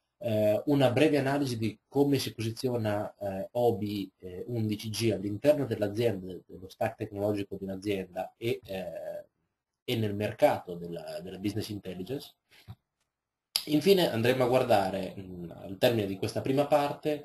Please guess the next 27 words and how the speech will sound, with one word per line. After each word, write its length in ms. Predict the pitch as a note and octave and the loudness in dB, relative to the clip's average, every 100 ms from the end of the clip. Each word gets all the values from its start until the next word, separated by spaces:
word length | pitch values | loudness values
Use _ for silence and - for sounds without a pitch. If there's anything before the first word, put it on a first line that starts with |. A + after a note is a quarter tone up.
| - - - _ | -14 -20 -20 _
eh, 300 | G#2 G2+ G2 | 0 2 2
le 100 | G#2 | 2
caratteristiche 640 | A#2+ B2+ C#3 D3+ A#2+ A2+ | 4 6 4 0 0 -2
principali 640 | A#2+ A#2+ A2+ - B2+ G2+ F#2+ | -2 -4 -4 0 2 2 -2
tra 720 | G2 F#2+ F2 F#2 E2+ - - _ - | -2 -2 -4 -10 -12 -14 -18 _ -8
mondo 360 | A2+ C#3+ A#2 | -2 0 2
relazionale 640 | G#2+ G#2+ G2+ A#2 A2+ G2+ F#2+ | 2 2 -2 -4 -6 -6 -8
e 40 | |
multidimensionale 1000 | G2+ G#2 A2 A#2 A#2+ D3+ A2 G#2 A#2+ B2+ | -10 -8 -8 -8 -6 -6 -6 -4 -4 -4
e, 380 | - C#3 D3+ - | 0 2 2 0
eh, 420 | A2 G2+ G2+ G2 - | -4 -4 -4 -8 -4
cosa 180 | C3 A#2+ | -2 0
significa 560 | D3+ B2 A2+ A#2 B2 | 0 0 0 -2 0
la 100 | G#2+ | 2
loro 220 | G2+ G#2 | 0 -4
integrazione. 640 | G2 - F#2+ F2+ - F2+ F2 _ _ _ _ _ _ _ _ | -6 -10 -12 -12 -16 -18 -20 _ _ _ _ _ _ _ _
Eh, 160 | - G2 | 0 4
al 160 | G#2 G#2+ | 4 6
termine 260 | D3+ D3 | 4 6
di 100 | C3 | 4
questa 280 | C3 - C#3+ | 2 0 0
prima 200 | D#3+ E3+ | 0 0
parte 400 | E3+ F3+ F3+ F3 | 0 -2 -2 -2
vedremo 340 | A#2+ A#2+ B2 A2 | 0 0 0 2
poi 160 | A#2+ | 2
una 140 | A2+ C3+ | 2 2
demo, 580 | D3 D#3+ E3+ F#3+ F#3+ | 2 2 0 0 -2